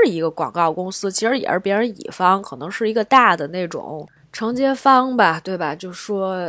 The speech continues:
呃，大乙方，然后找他们这种小乙方呢，来做一些项目，做一些提案。然后呢，他就被那个公司的人挖角，说想让他去那个公司上班儿，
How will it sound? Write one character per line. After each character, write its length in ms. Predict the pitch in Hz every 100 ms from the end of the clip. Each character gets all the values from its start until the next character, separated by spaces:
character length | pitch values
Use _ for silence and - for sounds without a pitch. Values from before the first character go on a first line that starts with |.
| -
呃， 120 | 170
大 200 | 214 240
乙 160 | 180 165
方， 380 | 185 180 175 -
然 140 | 165 180
后 80 |
找 240 | 190 165 147
他 80 | 180
们 100 | 175
这 80 |
种 120 | 180 165
小 220 | 170 165
乙 140 | 160
方 300 | 147 175 170
呢， 140 | 165 147
来 180 | 151
做 280 | 175 - 190
一 100 | 170
些 200 | 165 185
项 300 | 185 220 202
目， 140 | 165 160
做 180 | 190 180
一 60 |
些 160 | 185 196
提 220 | - 156
案。 460 | 156 - 214 170 - - - - - - - -
然 160 | 214
后 100 | 262
呢， 120 | 240 226
他 180 | 269
就 320 | 269 254 220 196
被 220 | - 247
那 220 | 220 233
个 160 | 202 165
公 200 | 196 254
司 180 | - 277
的 160 | 247
人 380 | 180 160 175 208
挖 180 | 247 277
角， 480 | - 156 - 147 175
说 240 | 226 214
想 240 | 233 180 165
让 160 | 202
他 100 | 226
去 200 | 233 254
那 180 | 220 226
个 60 | 202
公 180 | 226
司 320 | 254 - 254 247
上 240 | 240 208
班 100 | 220
儿， 240 | 233 240